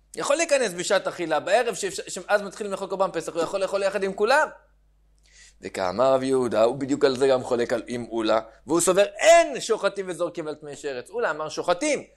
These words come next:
על טמא שרץ." והוא אומר, "לא." רב יהודה אומר, "אין שוחטים וזורקים על טמא שרץ." אז אם ככה, שאלת השאלה למה? הוא הרי יכול להגיע, אותו טמא שנטמא בשרץ, יכול להגיע בשעת אכילה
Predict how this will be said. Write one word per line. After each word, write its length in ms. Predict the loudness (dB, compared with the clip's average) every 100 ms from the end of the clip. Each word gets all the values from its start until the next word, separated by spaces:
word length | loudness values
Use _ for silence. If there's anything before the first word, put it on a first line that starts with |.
| _ -8
על 120 | -6
טמא 220 | -4 -4
שרץ." 400 | -2 -2 -4 -6
והוא 380 | -6 -4 0 0
אומר, 180 | 0 2
"לא." 220 | 2 2 -6
רב 120 | -6
יהודה 140 | -6
אומר, 120 | -6 -6
"אין 280 | -2 -2
שוחטים 380 | -4 -4 -4 -4 -2
וזורקים 340 | -4 -4 -6
על 100 | -6
טמא 200 | -8 -8
שרץ." 480 | -6 -6 -6 -10 -20 _ _ _ _ _ _ _ -8
אז 140 | -4
אם 120 | -2
ככה, 460 | 2 2 2 -2 -2 -8 _ _ _ 0
שאלת 240 | 2 4
השאלה 300 | 4 4 6
למה? 500 | 6 6 4 4 0 -2 -10 _ _ _ _ -6
הוא 120 | 0
הרי 140 | 4
יכול 320 | 4 6 6 8
להגיע, 720 | 6 2 0 0 2 4 0 -4
אותו 240 | -6 -6
טמא 300 | -6 -6 -6
שנטמא 340 | -8 -8 -6 -6
בשרץ, 480 | -4 -2 -2 -4 -2
יכול 300 | -2 0 2
להגיע 320 | 4 4 2
בשעת 320 | 2 2 2
אכילה 500 | -2 -4 0 4 4